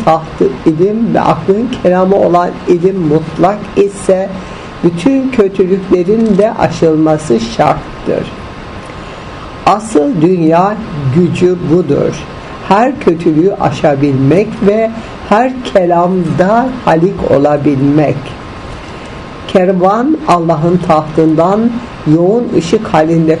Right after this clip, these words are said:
kodlanır ve yüreklere iner. O kervana dahil edilin-, edilin-, edilince herkes kendini hak eder.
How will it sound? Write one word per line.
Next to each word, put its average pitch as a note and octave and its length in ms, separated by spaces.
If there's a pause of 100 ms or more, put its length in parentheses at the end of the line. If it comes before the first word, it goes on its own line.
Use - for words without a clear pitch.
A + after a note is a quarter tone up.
kodlanır F#3+ 840
ve G3+ 220
yüreklere E3+ 880 (180)
iner. C#3+ 420 (760)
O - 80
kervana F#3 720 (100)
dahil D#3 460
edilin-, D3+ 640 (280)
edilin-, E3+ 1300 (220)
edilince F3 1800 (1400)
herkes A3+ 520 (140)
kendini E3 500
hak D3+ 320
eder. C3+ 520